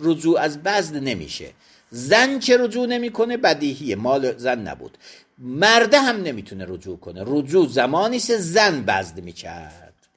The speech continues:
«اقتصاراً فی ما خالف الاصل علی مو-، موضع الیقین»، در اون جاهایی که مخالف اصله، ما بر محل یقین اکتفا می‌کنیم.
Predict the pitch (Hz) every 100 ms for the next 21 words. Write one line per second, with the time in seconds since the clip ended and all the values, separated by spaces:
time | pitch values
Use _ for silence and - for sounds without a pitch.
0 | _ _ _ _ - 165 - _ 156 151
1 | 160 156 151 143 101 87 _ _ 131 120
2 | 117 117 113 117 120 120 131 208 - 104
3 | 135 131 101 82 107 113 117 135 113 76
4 | 67 71 - - _ _ - 156 156 147
5 | 147 143 175 196 139 123 117 113 113 110
6 | 76 98 117 - 113 175 214 226 - _
7 | - 160 170 160 165 - _ _ 110 107
8 | - 131 139 156 135 101 104 98 107 147
9 | 120 90 - _ _ _ _ _ - -
10 | 113 98 95 95 92 92 95 85